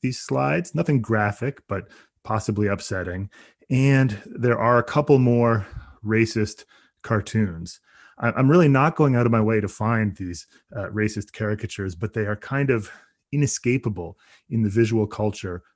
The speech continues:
of the late nineteenth century. I'm gonna start my story with Theodore Roosevelt, often known as Teddy Roosevelt, uh, because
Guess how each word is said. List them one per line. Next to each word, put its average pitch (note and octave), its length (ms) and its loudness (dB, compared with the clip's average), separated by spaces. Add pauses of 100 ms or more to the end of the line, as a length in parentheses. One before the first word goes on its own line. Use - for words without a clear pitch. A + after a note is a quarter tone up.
of F#2 160 -10
the F#2+ 80 -6
late F#2 220 -6
nineteenth F#2 400 -10
century. F2 500 -16 (760)
I'm D#3 60 -4
gonna F3+ 140 -2
start D#3 260 0
my D3 120 2
story A#2 380 2
with G#2 300 -6 (140)
Theodore C3 480 2
Roosevelt, G2+ 640 -4
often G#2+ 300 -2
known G2+ 160 -2
as F#2+ 80 -6
Teddy A2 280 0
Roosevelt, F#2 680 -8 (420)
uh, G2+ 260 -2
because B2+ 680 2